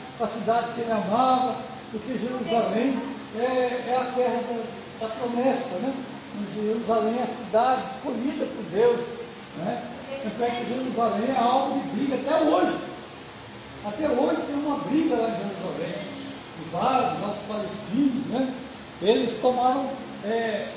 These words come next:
parte de, da, de Jerusalém, né? E Jerusalém é uma cidade sagrada até hoje para os judeus, né? E que toda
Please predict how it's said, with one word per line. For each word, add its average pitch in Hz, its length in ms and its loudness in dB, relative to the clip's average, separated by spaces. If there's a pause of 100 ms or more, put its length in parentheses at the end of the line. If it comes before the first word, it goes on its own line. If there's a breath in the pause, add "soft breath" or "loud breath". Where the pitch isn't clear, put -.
(140)
parte 269 480 2 (720)
de, 190 120 -2 (220)
da, 185 240 -2 (260)
de 151 100 -6
Jerusalém, 202 720 2 (640)
né? - 360 -2 (160)
E 165 120 -6
Jerusalém 214 480 -2
é 226 60 -4
uma 254 240 -6
cidade 247 340 -2
sagrada 233 420 -2
até - 200 -8
hoje 285 360 0 (120)
para 208 100 -6
os 208 120 -6
judeus, 156 400 -6 (320)
né? - 180 -2 (640)
E - 80 -4
que - 260 -6
toda 285 460 4